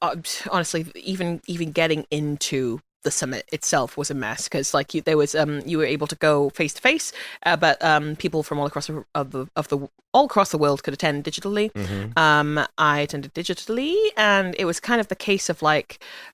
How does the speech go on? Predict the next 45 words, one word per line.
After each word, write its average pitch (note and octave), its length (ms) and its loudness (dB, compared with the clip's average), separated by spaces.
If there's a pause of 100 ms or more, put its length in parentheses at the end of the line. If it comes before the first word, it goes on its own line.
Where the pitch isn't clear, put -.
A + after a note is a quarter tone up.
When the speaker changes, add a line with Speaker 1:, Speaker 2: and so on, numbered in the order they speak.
Speaker 1:
um, D#3 540 4
I A#3 120 6
assumed E3 260 0
it - 20 4
was D3+ 100 0
gonna D#3 120 -6
be, C#3 100 -2
like, C#3 140 -4
a D3+ 60 0
link C#3+ 320 -2
that - 80 -6
you D3 80 -8
could C#3+ 80 -8
just - 160 -8
jump D3 180 0
into, C3+ 320 -4
but D#3 100 -8
you E3 60 -4
had F#3+ 200 -2
to E3 120 -8
register, C#4 600 4
which B3 180 -2
is, - 160 -8 (160)
I D#3+ 80 0
guess, G3+ 360 0 (240)
fair. E3+ 360 4
They're E3 80 2
trying D#3 180 0
to D#3+ 40 -4
protect, - 400 -4 (520)
um, C#3 460 0
you D#3+ 100 -4
know, C3 140 -2
trying C#3+ 180 0
to C3+ 100 -2
approve D3+ 460 -2
who D#3 140 -4
comes D#3 280 -4
in. C#3 360 -2
Speaker 2:
Mm-hmm. G2 180 -4
Speaker 1:
But F2 140 -2
then G3 180 4
it E3 80 0
was D#3+ 140 0
like, D3 360 0